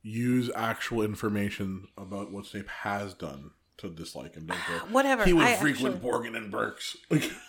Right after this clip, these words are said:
Speaker 2: He
Speaker 1: maybe,
Speaker 2: prob-,
Speaker 1: but
Speaker 2: Oldham probably would have. I, we ha-, don't have any evidence that he has, as an adult in the wizarding world. I don't know what he's doing, I d-, or was
Speaker 1: Or has
Speaker 2: doing,
Speaker 1: done.
Speaker 2: has done. Um, but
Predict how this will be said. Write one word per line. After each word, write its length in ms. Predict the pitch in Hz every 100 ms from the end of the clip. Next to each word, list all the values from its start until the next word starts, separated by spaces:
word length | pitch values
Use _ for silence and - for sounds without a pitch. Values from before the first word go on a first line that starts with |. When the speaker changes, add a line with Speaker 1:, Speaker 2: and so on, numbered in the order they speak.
| - - - - -
Speaker 2:
He 120 | 160
Speaker 1:
maybe, 680 | 190 240 208 139 135 151
Speaker 2:
prob-, 140 | 190 165
Speaker 1:
but 80 | 214
Speaker 2:
Oldham 500 | 381 453 - 320 285
probably 520 | 294 277 262 233 233
would 160 | 214 269
have. 360 | 202 151 165 -
I, 280 | 214 226 214 196
we 160 | 220
ha-, 140 | 220 -
don't 200 | 254 285
have 140 | 277
any 240 | 240 226 -
evidence 380 | 208 208 208 202
that 160 | 185
he 120 | - 190
has, 520 | - 202 196 185 185 _ _ _ _ _ _ -
as 240 | 220 226
an 100 | 220
adult 520 | 196 208 196 180 180 -
in 140 | 190
the 100 | 180
wizarding 500 | 185 185 185 170 165
world. 340 | 196 180 160 -
I 60 |
don't 380 | 196 - 214 190
know 180 | 208 233
what 220 | 214 175
he's 260 | - 160 156
doing, 400 | 160 143 - 123
I 100 | 170
d-, 140 | 170 -
or 320 | 175 170 156
was 360 | 160 165 180 175
Speaker 1:
Or 20 |
has 240 | - 165 160
Speaker 2:
doing, 180 | - -
Speaker 1:
done. 240 | - 92 - -
Speaker 2:
has 360 | 214 185 180
done. 400 | 165 170 156 160 160 - - - -
Um, 500 | 196 180 170 170 160 - - -
but 480 | 185 180 190 185 -